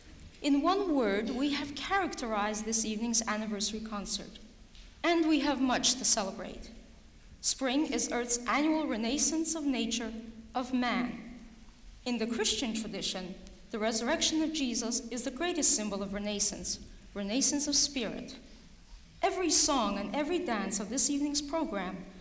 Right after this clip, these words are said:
underlines the prominent themes of renaissance:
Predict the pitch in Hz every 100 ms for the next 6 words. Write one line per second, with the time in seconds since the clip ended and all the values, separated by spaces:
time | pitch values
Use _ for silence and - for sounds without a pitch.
0 | - - - 392 339 269 226 220 226 226
1 | 220 269 311 320 320 320 330 277 208 -
2 | 185 214 220 214 - - -